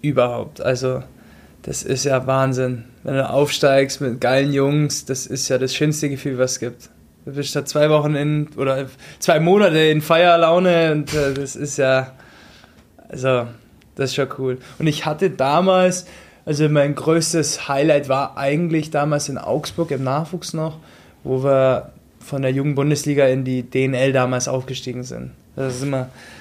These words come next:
waren wir erst Bayernliga, dann sind die aufgestiegen in die Bundesliga und dann sind wir vom, mit dem alten Jahrgang und mit den neuen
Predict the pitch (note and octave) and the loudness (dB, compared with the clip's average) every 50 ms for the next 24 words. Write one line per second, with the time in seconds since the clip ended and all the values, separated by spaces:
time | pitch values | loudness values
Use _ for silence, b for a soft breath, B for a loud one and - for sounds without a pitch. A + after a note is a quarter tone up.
0 | B B B B C3+ C3 C#3 C#3 C3 B2+ C3 B2+ - - D3 D3 D3+ E3+ F3+ F3+ | B B B B -2 -2 0 0 0 0 -2 -4 -2 0 2 4 4 4 4 4
1 | F3+ F3+ F3+ F3+ F3 F3 E3 D#3+ D3 C3 C3 B2+ - C#3 C3+ A#2+ B2+ A#2+ A2 C3+ | 4 2 4 4 6 6 6 6 4 2 0 -2 -4 -6 -8 -6 -4 -2 -2 -2
2 | C3+ - - C3+ B2+ B2+ B2 A#2+ B2 B2 A#2 C#3+ D3+ D#3 D#3 D3 D3+ - D3 C#3 | -2 -4 -6 -6 -4 -4 -4 -4 -4 -4 -2 -2 0 0 0 -2 -2 -2 -4 -2
3 | C3+ C3+ C3 B2 B2 A#2 A#2+ A#2+ B2 A#2+ A#2+ B2 B2 B2 A#2+ C3 C#3 C#3+ C#3+ C#3 | -2 -2 -2 -2 -2 -2 -2 -2 -2 -4 -4 -6 -6 -6 -4 -2 2 4 4 4
4 | C3+ C3 C3 - B B B B B B B B - - - - - - B2+ B2+ | 4 2 -2 -6 B B B B B B B B -20 -20 -20 -18 -10 -8 -6 -4
5 | B2+ C3 B2+ B2 - B2 G#2+ - C3 B2+ B2 C3+ C3 B2+ B2+ C3 C3+ C3 C3 C3 | -2 -2 -2 -4 -4 -8 -6 -4 -2 -2 -2 0 0 2 2 2 2 2 2 0
6 | B2+ C3 C3+ C3 - B2+ B2 B2+ B2+ C3 C#3 C#3+ D3+ D#3 D3+ D3 C3+ - | 0 -2 -2 -4 -4 -4 -4 0 2 4 4 4 4 4 2 2 0 -2